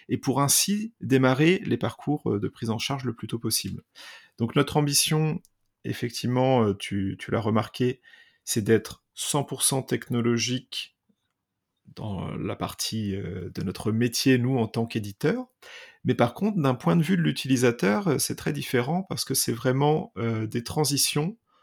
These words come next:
entre le monde de Malo qui est à la maison et le monde réel qui est au cabinet de médecine générale, au cabinet de pédiatrie.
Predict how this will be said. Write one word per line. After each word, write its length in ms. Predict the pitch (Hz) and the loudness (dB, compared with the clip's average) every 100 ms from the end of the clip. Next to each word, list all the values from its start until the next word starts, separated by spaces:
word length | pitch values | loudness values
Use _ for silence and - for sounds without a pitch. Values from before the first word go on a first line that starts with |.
| _ _ | _ _
entre 540 | 123 - 131 117 - - _ _ _ _ _ | -6 2 4 4 2 -4 _ _ _ _ _
le 180 | - 135 | 2 4
monde 320 | 139 143 143 | 4 4 2
de 120 | 120 127 | 4 6
Malo 480 | 127 127 127 120 _ _ _ _ _ - - | 6 6 4 0 _ _ _ _ _ -14 -6
qui 100 | - | 0
est 120 | 120 | 2
à 80 | 135 | 4
la 100 | 127 | 4
maison 440 | 123 120 120 196 - _ _ - - _ - | 4 4 0 -2 -10 _ _ -20 -20 _ 4
et 100 | 147 | 6
le 140 | 139 | 6
monde 240 | 123 147 147 | 4 2 2
réel 500 | 131 117 127 175 196 247 - | 6 8 8 4 -4 -18 -18
qui 240 | - 120 | -4 2
est 240 | 127 147 - | 2 2 -2
au 120 | - | -6
cabinet 520 | 120 117 107 110 143 196 | -2 -2 2 2 2 -2
de 120 | - | -4
médecine 300 | 113 104 - | -2 -2 -2
générale, 380 | 107 110 107 131 | -2 -2 2 2
au 60 | 143 | 2
cabinet 340 | 110 101 107 | -2 -4 -4
de 60 | 113 | -4
pédiatrie. 540 | 107 101 107 - - | -6 -6 -8 -10 -18